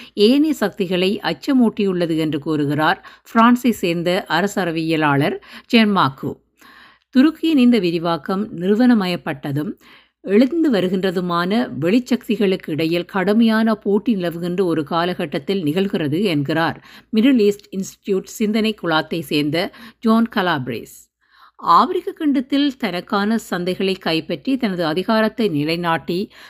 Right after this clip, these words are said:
கௌரவத்தையும் சிரத்தையும் உயர்த்தும் துருக்கியின் முனைப்பு இவற்றுக்கிடையிலான அதிகார போட்டியை பிரதிபலிக்கிறது என்றும் அவர் சுட்டிக்காட்டியுள்ளார்.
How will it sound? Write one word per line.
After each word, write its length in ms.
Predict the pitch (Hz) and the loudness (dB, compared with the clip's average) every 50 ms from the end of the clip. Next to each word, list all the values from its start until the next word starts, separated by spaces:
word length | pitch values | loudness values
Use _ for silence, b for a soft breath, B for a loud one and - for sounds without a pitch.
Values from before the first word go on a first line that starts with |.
| B _ - | B _ 0
கௌரவத்தையும் 720 | 175 175 190 214 247 247 254 247 - 254 226 220 240 233 - - | 2 4 6 6 6 4 2 0 0 -2 0 2 0 0 0 -4
சிரத்தையும் 480 | 190 170 165 - - 202 190 202 202 175 | -6 -6 -6 -6 -6 -6 -4 -4 -6 -6
உயர்த்தும் 500 | 123 131 160 208 202 - - 208 202 - | -4 -2 -2 -2 0 -2 -2 -4 -4 -2
துருக்கியின் 480 | 190 175 202 202 - - 220 202 170 147 | -2 -2 -2 -2 -2 -2 0 0 0 0
முனைப்பு 520 | 143 151 160 175 175 - _ - 208 220 | -2 -2 -2 -2 -2 -4 _ -4 -4 -2
இவற்றுக்கிடையிலான 840 | 226 139 147 190 214 - 302 247 - 269 247 247 240 233 226 220 | -2 0 2 2 2 0 -2 -4 -2 0 2 4 4 4 4 4
அதிகார 540 | 233 226 156 131 156 185 - 220 226 233 233 | 4 2 0 -2 -2 -2 -2 0 0 0 -2
போட்டியை 440 | 226 - 220 208 190 - 208 208 208 | -4 -4 -4 -6 -4 -4 -4 -4 -6
பிரதிபலிக்கிறது 840 | 208 - 180 151 156 170 190 - 214 214 208 - 214 196 196 185 185 170 | -6 -6 -8 -8 -6 -4 -2 0 -2 -2 -2 -4 -4 -2 -2 -2 -2 -2
என்றும் 320 | 175 170 170 - 202 156 | -2 -2 -2 -2 -2 0
அவர் 240 | 143 151 175 214 - | 0 0 -2 -2 -2
சுட்டிக்காட்டியுள்ளார். 920 | 320 269 247 262 233 - 156 131 - - 139 147 143 151 151 160 165 160 - | -2 -2 -2 -2 0 0 0 -2 -2 -6 -8 -6 -2 0 2 4 2 2 0